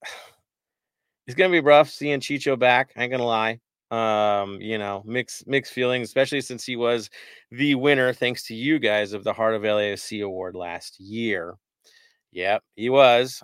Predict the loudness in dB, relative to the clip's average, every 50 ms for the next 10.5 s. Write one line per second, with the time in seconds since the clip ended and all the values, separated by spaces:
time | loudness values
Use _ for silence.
0 | -10 -8 -6 -4 -2 0 0 -2 -2 -4 -8 -10 -8 -2 0 2 2 2 0 -2
1 | -4 -4 -6 -10 -10 -6 -4 -4 -4 -4 -4 -6 -6 -6 -8 -10 -10 -10 -10 -10
2 | -12 -14 -16 -16 -14 -14 -12 -8 -6 -4 -4 -2 -2 -2 -4 -2 0 2 2 2
3 | 0 -4 -6 -6 -6 -6 -6 -8 -6 -6 -4 -2 0 0 0 -2 -4 -8 -8 -6
4 | -4 -2 0 0 2 0 -2 -6 _ _ _ _ _ _ -20 _ _ _ _ _
5 | _ _ -6 -4 -4 -2 -2 -2 -2 -4 -6 -8 -10 -16 _ _ _ _ _ _
6 | 0 2 2 2 2 0 -2 0 0 2 4 4 4 4 4 2 0 _ _ _
7 | _ _ _ _ _ _ _ _ _ _ _ _ _ _ _ _ _ _ _ _
8 | _ _ _ _ _ _ _ _ _ _ _ _ _ _ _ _ 2 4 6 4
9 | 4 2 _ _ _ _ _ _ -6 -2 0 2 2 2 2 2 0 -2 -2 0
10 | 0 2 4 6 6 4 4 2 -4